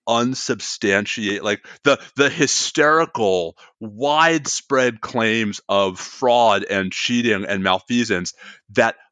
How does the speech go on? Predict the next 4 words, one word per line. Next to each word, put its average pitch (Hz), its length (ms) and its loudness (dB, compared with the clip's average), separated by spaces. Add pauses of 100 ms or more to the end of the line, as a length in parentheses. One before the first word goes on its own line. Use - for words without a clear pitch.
literally 139 1040 0
have 107 680 2 (220)
no 95 680 0 (340)
evidence. - 600 -8